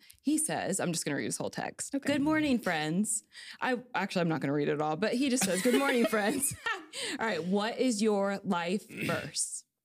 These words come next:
Speaker 1: This
Speaker 2: My
Speaker 1: is for
Speaker 2: life
Speaker 1: question number
Speaker 2: verse?
Speaker 1: one, life verse, yes.
Speaker 2: Um, I've always said this because I, I always go back to it and remind myself I need to do this,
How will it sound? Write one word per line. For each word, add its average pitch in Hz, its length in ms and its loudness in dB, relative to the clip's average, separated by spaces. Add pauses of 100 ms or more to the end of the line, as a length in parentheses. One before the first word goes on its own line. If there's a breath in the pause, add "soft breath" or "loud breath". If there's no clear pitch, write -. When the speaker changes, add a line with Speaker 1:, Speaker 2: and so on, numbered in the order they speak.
(120)
Speaker 1:
This 247 80 2
Speaker 2:
My 233 80 0
Speaker 1:
is 226 40 0
for 208 80 2
Speaker 2:
life 220 100 0
Speaker 1:
question 202 400 0
number 196 180 2
Speaker 2:
verse? 190 60 2
Speaker 1:
one, 156 220 -2
life 165 260 -2
verse, 160 360 -4
yes. - 300 -6
Speaker 2:
Um, 277 340 2
I've 233 180 -2
always 240 300 0
said 202 240 -2
this 208 380 -2 (100)
because 214 300 -2
I, 196 140 -2 (920)
I 214 120 -2
always 208 380 -2
go - 160 -8
back 196 240 -6
to 226 120 -6
it 226 160 -4
and 214 120 -4
remind 196 280 -4
myself 220 260 -8
I 196 60 -6
need 202 180 -4
to 220 60 -6
do 254 100 -2
this, 311 240 0